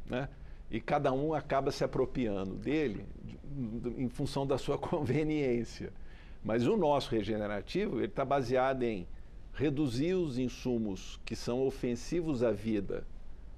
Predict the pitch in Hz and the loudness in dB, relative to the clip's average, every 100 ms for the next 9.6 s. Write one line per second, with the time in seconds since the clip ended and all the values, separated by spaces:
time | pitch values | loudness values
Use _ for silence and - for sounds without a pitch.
0 | - 117 117 - 135 131 139 139 180 190 | 0 2 2 0 -4 -2 0 2 2 2
1 | 156 - 123 - 147 156 - - 120 - | -2 -2 -2 2 0 0 -6 -6 -4 0
2 | 135 123 120 - 117 92 - - - - | 0 0 -2 -2 -2 -2 -4 -8 -10 -6
3 | - 139 131 113 110 120 - - - - | 0 2 2 2 0 -2 -4 -8 -10 -12
4 | - - - - - - - 120 120 113 | -14 -12 -12 -10 -12 -10 -2 2 4 2
5 | 107 - - - 107 175 156 175 143 147 | 0 -6 -12 -6 2 4 6 6 6 8
6 | 190 180 123 139 147 160 143 123 139 - | 8 8 4 2 2 0 0 -2 0 -2
7 | - 170 165 107 101 123 160 151 139 135 | -2 0 0 -2 -2 -2 -2 0 -2 2
8 | 120 104 - 120 117 - 127 151 151 139 | 2 2 0 2 2 2 2 4 4 4
9 | 143 127 110 113 135 147 | 4 2 2 2 0 -2